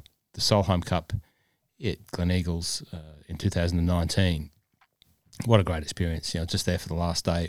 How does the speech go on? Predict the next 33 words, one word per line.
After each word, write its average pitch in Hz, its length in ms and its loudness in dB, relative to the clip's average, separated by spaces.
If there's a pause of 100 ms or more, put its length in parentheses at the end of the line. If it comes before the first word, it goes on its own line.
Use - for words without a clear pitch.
Once - 180 -18
again, 87 260 -2 (140)
thanks - 220 -6
to 82 160 -6 (100)
Paul 85 180 -2
from 85 160 -2
Bushnell. 95 400 -2 (100)
Uh, 87 100 -8
he 85 140 -4
took - 160 -6
me 85 100 -2
along 90 280 -2
as 87 80 -6
his 87 160 -4
plus - 240 -6
one. 95 220 -2 (560)
But, 92 260 2
uh, 90 240 4
it 98 200 -10
was 95 100 -4
a 90 40 0
great 87 280 0
day. 82 260 0
Just, - 300 0 (640)
you 98 100 -2
know, 85 60 2
you, 92 240 4
you, 95 160 0
do 101 120 2
you 98 40 8
remember 110 200 8
that 127 160 2 (380)
last 110 240 2